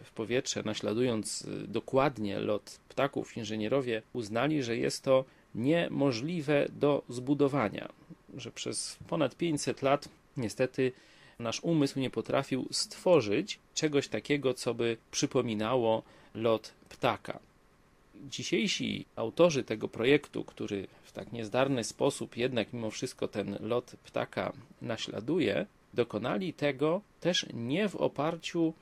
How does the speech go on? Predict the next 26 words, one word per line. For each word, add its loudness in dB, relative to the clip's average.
o 2
własny -2
umysł 0
bezpośrednio. 2
Przyznają, -4
że -4
bez 2
komputerów, -2
dzięki -4
którym 0
można -2
było 4
analizować, 2
e, -8
bardzo 4
dokładnie 2
każdy -4
szczegół 2
tego 2
skrzydła -2
i -12
jego 0
zachowanie 0
się -6
w -20
powietrzu, -4